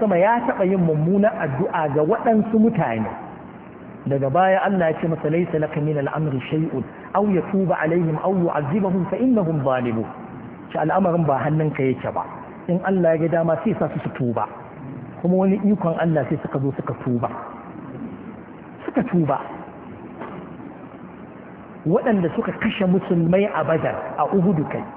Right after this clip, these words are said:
su ne suka yi wannan mummunan aikin. Manzon sama ya rika musu addu'a yana faɗin sunayensu. Daga baya aka hana manzo Allah su sama yi. To wannan shine kauli rajihi.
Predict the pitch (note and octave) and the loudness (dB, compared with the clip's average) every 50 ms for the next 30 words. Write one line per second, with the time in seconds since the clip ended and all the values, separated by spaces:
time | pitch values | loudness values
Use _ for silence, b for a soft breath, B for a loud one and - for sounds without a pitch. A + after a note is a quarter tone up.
0 | - - - - - - - - - - - - - D#4 D4 C4 A#3 B3 B3 - | -16 -16 -16 -16 -16 -18 -18 -18 -18 -18 -8 -2 0 4 4 4 4 4 2 2
1 | A3+ G#3 G3+ G3+ F#3 F3+ F#3+ F#3 F3 D#3+ E3 E3+ F3 F3 F3 F3 - E3+ F#3 F3 | 2 4 4 4 4 4 4 4 4 4 4 4 4 4 2 2 2 0 0 0
2 | - E3+ D#3 D3+ E3 F#3+ F#3 - G3 F#3 E3+ E3+ F3+ - - E3 F3 E3+ - - | 0 0 0 2 2 2 0 2 2 2 2 2 2 0 0 0 0 0 0 0
3 | - C#3+ C3+ C3+ F3+ - - F3 E3+ B B B B B E3+ F#3+ G3+ F#3 D#3+ - | -2 0 0 0 0 2 2 0 0 B B B B B 2 4 4 4 4 2
4 | G3+ G3 F#3+ E3 D#3 C#3+ - F#3 F#3 F#3 E3+ D#3 D3 D3 D3 D3+ D3+ C#3+ - - | 2 0 2 0 0 0 0 0 2 4 4 4 4 2 2 2 0 0 -2 -4
5 | A#2 - - - - - - - - - - - - C3 C#3+ C3+ C#3 C3 C#3+ E3+ | -8 -8 -10 -14 -16 -16 -16 -16 -16 -16 -12 -8 -4 -2 0 0 0 2 2 4
6 | F3+ F3+ F#3 F#3+ G3 - E3+ C#3+ D#3+ F#3 F3+ D#3+ C#3+ C#3 C#3 C#3 C3+ D#3 D#3+ D#3+ | 4 4 2 2 0 -2 -2 -2 -2 0 0 0 0 0 0 0 0 0 2 2
7 | D3+ - - D3 - D#3 C#3 B2 A2+ A2+ G#2+ - - - - - - - - - | 0 0 -2 -4 -2 -2 -2 0 0 -2 -4 -6 -8 -12 -14 -16 -16 -16 -16 -16
8 | - - - - - - C#3+ D3+ F#3 G#3+ G#3+ F#3 D3 - - F#3 F3+ E3 D3+ D3 | -16 -16 -16 -12 -8 -4 -2 0 2 2 2 2 0 0 2 2 2 2 2 0
9 | - E3 E3 D#3+ D3 C#3 C3 A#2+ C3 C3+ C3+ B2 A#2 A2+ A2+ - | 0 0 0 2 2 0 0 0 0 -2 -2 -2 -4 -4 -6 -8